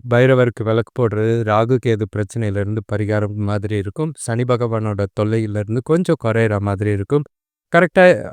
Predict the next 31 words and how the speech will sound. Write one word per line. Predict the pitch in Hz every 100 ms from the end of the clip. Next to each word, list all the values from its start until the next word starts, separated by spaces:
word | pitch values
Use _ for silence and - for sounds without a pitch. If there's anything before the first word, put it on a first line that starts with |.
| 135
நீங்க | 147 143 120
பயன்படுத்திக்கிறது | 127 135 131 120 110 120 107 110
நல்லது. | 107 101 98 104 -
அதுக்கு | 131 143 143
முன்னாடி | 139 127 120 123
இந்த | 127 113 104
சேனலை | 151 160 165 139
சப்ஸ்கிரைப் | 131 113 139 127
பண்ணிக்கோங்க. | 120 117 120 127 185 _ _ _ -
நிறைய | 139 170 185
பேருக்கு | 180 165 156
ஷேர்ஸ் | - 123 135 139
பண்ணுங்க. | - 117 107 117 127 _ _ -
ஆ, | 110
வியூஸ் | 110 135 185 156
நிறைய, | 131 117 117
நிறைய | 113 110 117
வரும். | 104 107 110 -
இப்போ, | 139 135 160 147 - 117
ஆ, | 117 113 110 110
ஆகஸ்ட் | - - 117 143 160 156
மாத | 135 123 113
பலன் | 117 123
ரெடியா | 113 107 120 113
இருக்கு. | 107 160 185 - _
அதுவும் | - 117 131 143 123
ப-, | 123 113 107 101
ஷார்ட்ஸ்ல | - - 117 - 127
வந்துகிட்டு | 107 110 117 110
தான் | 113 131
இருக்கு. | 113 113 117 147